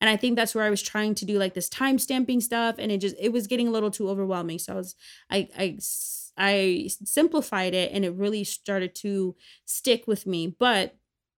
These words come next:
when I did have to go to work and even travel for work on a regular basis, my routines looked very, very different, and they were definitely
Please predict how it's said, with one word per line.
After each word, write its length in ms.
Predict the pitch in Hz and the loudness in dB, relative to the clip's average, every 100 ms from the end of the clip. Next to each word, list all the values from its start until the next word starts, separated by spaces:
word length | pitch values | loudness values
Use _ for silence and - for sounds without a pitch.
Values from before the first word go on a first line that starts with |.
| _ _ _ _ _ _ _ _ - | _ _ _ _ _ _ _ _ 2
when 200 | 208 269 | 6 6
I 100 | 302 | 6
did 300 | 208 254 254 | 6 4 4
have 260 | 226 233 - | 2 -2 0
to 220 | 247 226 | 0 0
go 300 | 180 202 202 | 2 2 2
to 160 | 190 208 | 0 0
work 320 | 240 240 233 | 2 2 2
and 140 | 202 | 0
even 200 | 196 208 | 2 2
travel 520 | 190 - 190 196 214 | 0 -2 0 0 0
for 240 | 214 247 247 | -2 -2 0
work 400 | 240 247 262 - _ _ - _ - | 2 0 -2 -8 _ _ -20 _ 0
on 160 | 214 | 2
a 60 | 202 | 4
regular 400 | 202 208 208 202 | 4 4 2 2
basis, 680 | 180 185 190 240 247 247 - | 2 0 0 2 2 0 0
my 240 | 202 196 | 2 4
routines 500 | 220 233 - 226 202 | 2 0 -2 -2 -2
looked 140 | 202 | -4
very, 420 | 165 196 202 202 170 | -2 0 2 0 0
very 300 | 190 190 185 | 0 0 -2
different, 420 | 185 185 240 254 | -2 -2 -2 0
and 160 | 208 | 0
they 100 | 190 | 0
were 120 | 190 185 | 0 -2
definitely 840 | 180 185 - 214 202 202 196 196 | -2 -4 -2 -4 -2 -2 -2 -4